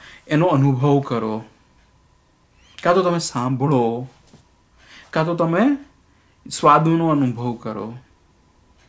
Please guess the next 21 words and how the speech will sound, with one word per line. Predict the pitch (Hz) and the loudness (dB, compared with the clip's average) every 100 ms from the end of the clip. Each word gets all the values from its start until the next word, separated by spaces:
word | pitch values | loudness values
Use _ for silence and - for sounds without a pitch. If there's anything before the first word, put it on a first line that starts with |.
| _ _ _ _ _ _ _ _ - | _ _ _ _ _ _ _ _ -6
સૂંઘવાનો | 160 151 135 151 156 147 147 | 2 2 4 4 4 2 2
અનુભવ | 131 131 123 123 | 2 0 0 -4
કરો, | 117 107 104 | -2 -6 -8
સ્મેલ | 135 - 147 147 143 | -12 -4 2 2 2
કરો. | 139 117 110 120 - - - - - | 0 -4 -4 -10 -18 -20 -20 -20 0
આ | 220 | 4
બધા | 214 214 | 4 4
એના | 208 214 240 - - | 2 0 0 -4 -12
સિલેક્ટેડ | - 196 202 214 - 220 220 | -4 2 2 2 0 -2 0
સ્કોપ | - 196 190 208 | -2 4 4 4
ઓફ | 196 151 | -2 -2
ઓપ્શન્સ | 120 - 120 110 - | -6 -6 -6 -6 -10
છે. | 107 - - - - | -16 -18 -20 -20 -4
આના | 143 185 214 | 0 0 0
કરતાં | 180 143 180 | 0 -4 -6
વધારે | 180 151 123 135 165 | -6 -4 -4 -4 -6
એ | 185 156 - | -6 -6 -8
આગળ | 143 139 135 151 | -10 -10 -6 -6
જઈ | 131 127 | -4 -6
શકતો | 135 117 - - | -6 -10 -14 -10
નથી. | 160 139 - | -8 -8 -12